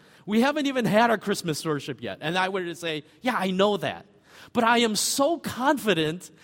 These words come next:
that I will be blessed in our Christmas service that I'm talking about it as if it already happened." Because that's how certain I am that I'm gonna be blessed, is that I can basically tell you,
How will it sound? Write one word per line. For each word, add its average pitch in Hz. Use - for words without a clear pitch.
that 196
I 180
will 247
be 247
blessed 143
in 160
our 147
Christmas 156
service 151
that 196
I'm 196
talking 254
about 190
it 190
as 165
if 165
it 147
already 143
happened." 113
Because 170
that's 214
how 208
certain 180
I 110
am 87
that 147
I'm 139
gonna 151
be 123
blessed, 92
is 147
that 151
I 147
can 165
basically 185
tell 175
you, 170